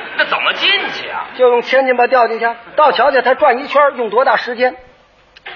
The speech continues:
Speaker 2: 就给瞧瞧。
Speaker 1: 这鱼缸可够大。
Speaker 2: 嗯。这不算新鲜。
Speaker 1: 是啊。
Speaker 2: 不算新鲜。
Speaker 1: 哦。
Speaker 2: 我由英国回来时候带了个丈八条腕，
Speaker 1: 啊。
Speaker 2: 一丈八大条腕，一尺见厚，整块儿象牙的。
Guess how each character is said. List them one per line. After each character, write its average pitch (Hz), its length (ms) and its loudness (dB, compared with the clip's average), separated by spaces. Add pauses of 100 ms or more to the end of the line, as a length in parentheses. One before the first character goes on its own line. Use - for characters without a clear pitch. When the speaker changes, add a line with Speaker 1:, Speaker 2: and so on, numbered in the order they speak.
(500)
Speaker 2:
就 170 140 -6
给 165 80 0
瞧 165 180 -2
瞧。 185 140 -14 (200)
Speaker 1:
这 165 80 -20
鱼 147 180 -16
缸 147 200 0
可 139 80 -14
够 123 220 -2
大。 120 340 4
Speaker 2:
嗯。 156 260 -12 (440)
这 220 160 2
不 240 160 -6
算 214 160 2
新 226 180 -12
鲜。 170 220 -8
Speaker 1:
是 - 160 -4
啊。 101 240 -2 (120)
Speaker 2:
不 294 200 -4
算 226 180 2
新 254 220 -12
鲜。 165 180 -8 (160)
Speaker 1:
哦。 156 120 -12 (260)
Speaker 2:
我 175 100 2
由 277 160 2
英 339 240 0
国 277 300 6
回 269 180 -4
来 294 100 4
时 262 180 -2
候 254 260 4 (480)
带 233 180 6
了 240 80 2
个 240 220 4
丈 240 260 2
八 277 140 2
条 254 160 2
腕， 269 180 4 (340)
Speaker 1:
啊。 151 120 -16
Speaker 2:
一 220 100 -16
丈 240 180 2
八 269 160 4
大 233 200 4
条 254 160 4
腕， 233 260 2
一 247 80 -6
尺 277 180 -2
见 254 200 2
厚， 247 200 0 (320)
整 175 200 -2
块 240 140 2
儿 240 120 0 (560)
象 226 260 2
牙 220 180 4
的。 233 140 -2